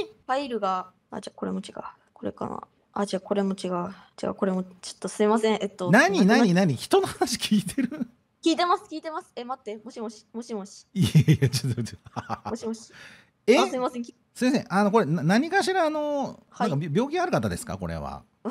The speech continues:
Speaker 1: わかんないです。多分、ちゃんと受診はしてないけど、あるかもしれないです。えっと、
Speaker 2: え、
Speaker 1: えっと、
Speaker 2: だから、母ちゃんから聞いてないんだよね？
Speaker 1: 聞いてないけど、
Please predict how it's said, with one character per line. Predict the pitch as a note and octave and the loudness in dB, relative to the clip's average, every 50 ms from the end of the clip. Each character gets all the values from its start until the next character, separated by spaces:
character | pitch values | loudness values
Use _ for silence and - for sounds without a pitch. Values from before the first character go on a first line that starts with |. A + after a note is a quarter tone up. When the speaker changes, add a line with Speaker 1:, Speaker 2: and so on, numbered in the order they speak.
| C4+ C#4 | -6 -2
Speaker 1:
わ | D4+ G#3 G#3+ A3+ | -2 -2 -2 -2
か | - - C4+ | -2 -2 -4
ん | C4+ C4 | -4 -2
な | B3+ A#3 | -4 -4
い | G#3+ G3 | -6 -6
で | F3 F#3+ | -8 -12
す。 | - - | -12 -10
多 | A#3 A3 | -10 -10
分、 | G3+ F#3+ F#3 F3+ - _ _ | -8 -10 -14 -16 -18 _ _
ち | - - | -14 -12
ゃ | A#3+ | -12
ん | A#3+ | -12
と | B3+ B3+ | -12 -12
受 | A3 A3 | -12 -12
診 | - - A#3 A#3+ A#3 | -12 -10 -8 -6 -6
は | A#3 | -6
し | B3+ | -6
て | - A#3 | -8 -8
な | A3 A3+ | -8 -8
い | A3+ A3 | -8 -8
け | G3+ | -10
ど、 | F#3+ F3+ F3 - - | -12 -12 -12 -10 -8
あ | - G#3 | -6 -6
る | G#3 G3+ | -6 -6
か | F#3+ F3+ | -8 -10
も | F3+ | -10
し | F#3 - F3+ | -12 -12 -12
れ | F3 | -10
な | F3 F3 | -10 -10
い | E3+ E3+ | -10 -12
で | F3+ | -14
す。 | - - - - | -16 -6 -2 -2
え | A3 | -2
っ | G#3+ - | 0 0
と、 | - A3 G#3+ G#3 G3 F#3 F#3 - - - - - | 2 4 6 6 6 4 2 0 -6 -16 -4 0
Speaker 2:
え、 | - | 2
Speaker 1:
え | A#3+ | 4
っ | |
と、 | B3+ A#3+ | 4 6
Speaker 2:
だ | A3 | 6
か | B3+ | 6
ら、 | B3+ | 8
母 | - F4+ F4+ F4 | 8 8 8 8
ち | - | 8
ゃ | C4+ | 8
ん | A3+ F#3 | 6 6
か | E3+ D3 | 6 4
ら | C#3 | 2
聞 | - - A#3+ | 0 -2 -2
い | |
て | A3+ C4 | 0 0
な | B3+ C4+ | 2 4
い | C4 | 4
ん | A#3+ | 4
だ | D#3+ A2 | 4 4
よ | F#2+ F#2+ | 2 2
ね？ | C3+ F#3 B3 C#4+ A#3+ - _ _ - | 2 0 0 -2 -6 -14 _ _ -6
Speaker 1:
聞 | - E4+ E4+ | -4 -2 -2
い | |
て | - F4 | -2 0
な | F4 F#4+ | -2 -2
い | F#4 - | -2 -2
け | C#4 C4 | -6 -6
ど、 | A#3 B3 C4 B3 A#3 G#3+ G3+ F3 C#3 - | -4 -2 -2 -2 -2 -4 -6 -6 -8 -12